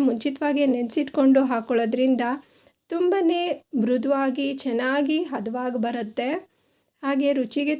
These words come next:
ತಕ್ಕಷ್ಟು ಉಪ್ಪು ಹಾಕ್ಕೊಂಡು, ನಾನು ಇಲ್ಲಿ ಒಂದೂವರೆ ಲೋಟ ಅಕ್ಕಿಗೆ ನಾನು ಮೂರು ಲೋಟ ನೀರನ್ನು ಹಾಕೋತಾ ಇದ್ದೀನಿ. ಎಲ್ಲ ಮಿಕ್ಸ್ ಮಾಡಿಕೊಂಡು ಕುದಿಯೋವಾಗೇ ನಾವು ಲಿಡ್ಡನ್ನು ಕ್ಲೋಸ್ ಮಾಡಿಕೊಂಡು ಎರಡು ವಿಷಲ್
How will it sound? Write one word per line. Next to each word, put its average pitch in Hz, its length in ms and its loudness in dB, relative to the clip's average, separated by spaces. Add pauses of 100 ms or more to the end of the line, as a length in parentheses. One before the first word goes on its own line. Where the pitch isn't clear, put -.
ತಕ್ಕಷ್ಟು 254 440 -2
ಉಪ್ಪು 214 220 -2
ಹಾಕ್ಕೊಂಡು, 247 540 4 (180)
ನಾನು 294 260 2 (360)
ಇಲ್ಲಿ 320 320 2 (220)
ಒಂದೂವರೆ 381 540 4 (140)
ಲೋಟ 247 280 0 (280)
ಅಕ್ಕಿಗೆ 262 480 -4 (140)
ನಾನು 233 240 -2
ಮೂರು 262 260 0
ಲೋಟ 269 220 0 (180)
ನೀರನ್ನು 269 460 4
ಹಾಕೋತಾ 226 500 -6
ಇದ್ದೀನಿ. 240 320 0 (400)
ಎಲ್ಲ 370 180 8 (160)
ಮಿಕ್ಸ್ 277 260 0 (100)
ಮಾಡಿಕೊಂಡು 254 600 0 (200)
ಕುದಿಯೋವಾಗೇ 320 600 2 (420)
ನಾವು 233 220 0 (280)
ಲಿಡ್ಡನ್ನು 277 380 2
ಕ್ಲೋಸ್ 247 360 2
ಮಾಡಿಕೊಂಡು 240 480 2 (200)
ಎರಡು 269 240 2
ವಿಷಲ್ 262 240 2